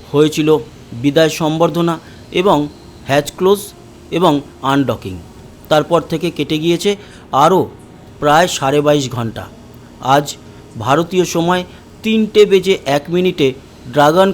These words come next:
ক্যাপসুল অ্যাক্সিয়াম ফোরের এসে নামে ক্যালিফোর্নিয়ার কাছে সমুদ্রে।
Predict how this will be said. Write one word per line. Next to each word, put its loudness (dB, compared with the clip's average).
ক্যাপসুল 0
অ্যাক্সিয়াম 0
ফোরের 0
এসে -2
নামে 0
ক্যালিফোর্নিয়ার 2
কাছে -4
সমুদ্রে। -2